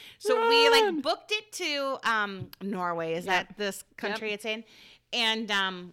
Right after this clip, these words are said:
Speaker 1: walked in, and literally there was nobody in line. So
Speaker 2: Which never happens.
Speaker 1: Right. So we walked the queue, got on it.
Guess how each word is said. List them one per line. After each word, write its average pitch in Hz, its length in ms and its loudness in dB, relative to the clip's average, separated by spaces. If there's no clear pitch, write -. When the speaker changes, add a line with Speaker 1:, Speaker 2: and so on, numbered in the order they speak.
Speaker 1:
walked 190 440 -4
in, 208 220 -10
and 202 180 -8
literally 196 360 -6
there 190 160 -4
was 185 200 -10
nobody 214 760 0
in 196 280 -6
line. 185 260 -6
So 196 100 -10
Speaker 2:
Which 214 180 -2
never 196 340 -4
happens. 165 420 -4
Speaker 1:
Right. 196 200 -4
So - 100 -12
we 233 120 -4
walked 226 280 -2
the 247 60 -12
queue, 208 460 -6
got 202 220 4
on 180 280 2
it. 165 320 -8